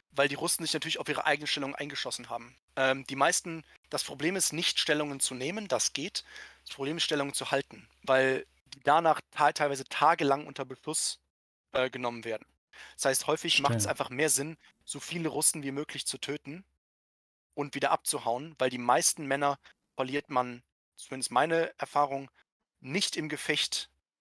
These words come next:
Speaker 1: beim Nehmen, sondern später beim Halten einfach gegen Artillerie oder Panzer.
Speaker 2: Okay, das ist auch schon wieder ein sehr interessanter neuer Aspekt, aber eigentlich logisch. Der Gegner weiß ja genau, wo seine alte Stellung ist.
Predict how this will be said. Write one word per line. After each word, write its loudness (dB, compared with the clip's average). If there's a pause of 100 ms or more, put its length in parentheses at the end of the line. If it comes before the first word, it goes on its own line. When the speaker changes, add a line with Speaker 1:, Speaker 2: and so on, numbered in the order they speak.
(100)
Speaker 1:
beim 0
Nehmen, 0 (440)
sondern -2
später 0
beim 4
Halten 0 (340)
einfach -2
gegen -8
Artillerie -2
oder -4
Panzer. -8 (440)
Speaker 2:
Okay, 10
das 10
ist 8
auch 10
schon 10
wieder 12
ein 12
sehr 12
interessanter 12
neuer 12
Aspekt, 10
aber 12
eigentlich 12
logisch. 10 (640)
Der 12
Gegner 12
weiß 12
ja 12
genau, 12
wo 12
seine 12
alte 10
Stellung 10
ist. 12